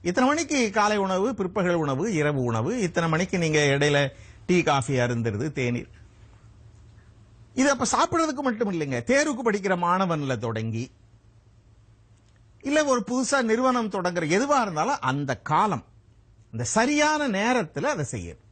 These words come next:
நீங்க அதை, இந்த பழமொழி சொல்லுவாங்க பாருங்க, "மழை பெய்யறப்ப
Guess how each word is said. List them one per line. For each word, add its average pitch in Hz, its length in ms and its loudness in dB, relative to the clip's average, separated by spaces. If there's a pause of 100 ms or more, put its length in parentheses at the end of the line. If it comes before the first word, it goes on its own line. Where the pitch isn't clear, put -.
(1300)
நீங்க 247 180 2
அதை, 233 160 2
இந்த 214 140 0
பழமொழி 262 400 2
சொல்லுவாங்க 185 400 0
பாருங்க, 135 280 -2
"மழை 240 400 0
பெய்யறப்ப 202 460 -2